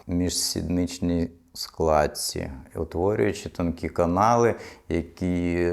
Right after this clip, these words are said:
ем, важко мити, звичайно, і там накопичується інфекція, і утворюються гнійники. І тому їх треба обробляти, ці канали, вскривати гнійники, видаляти волосся, і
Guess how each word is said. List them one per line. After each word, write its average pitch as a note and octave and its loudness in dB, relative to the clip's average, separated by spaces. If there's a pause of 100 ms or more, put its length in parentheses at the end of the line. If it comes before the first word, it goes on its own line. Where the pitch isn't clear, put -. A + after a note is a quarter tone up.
ем, E2+ -4 (340)
важко E2+ 2
мити, F2 -2
звичайно, A2 -2
і E2 -6
там E2 0
накопичується D#2+ -4
інфекція, A2 0 (120)
і G2 0
утворюються F2 2 (480)
гнійники. D#2+ -6 (200)
І E2+ -8
тому F#2 -2
їх F2 -2
треба D#2+ 2
обробляти, D#2+ 0
ці - -6
канали, A2+ 0 (120)
вскривати E2 -2 (520)
гнійники, E2+ 0
видаляти D#2+ 0
волосся, G2+ 2
і A2+ -2